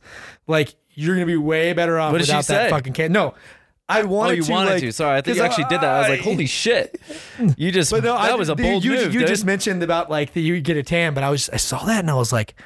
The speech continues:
Speaker 1: "What? You look like fucking Hulk Hogan." Like, he spray tans hard.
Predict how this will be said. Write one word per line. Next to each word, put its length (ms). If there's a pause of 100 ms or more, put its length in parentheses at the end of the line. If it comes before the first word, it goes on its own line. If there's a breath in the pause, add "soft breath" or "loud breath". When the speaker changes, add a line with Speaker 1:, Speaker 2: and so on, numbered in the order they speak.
(600 loud breath)
Speaker 1:
"What? 160 (100)
You 80
look 140
like 200
fucking 280
Hulk 220
Hogan." 340 (760 loud breath)
Like, 460 (240)
he 180
spray 280
tans 220
hard. 420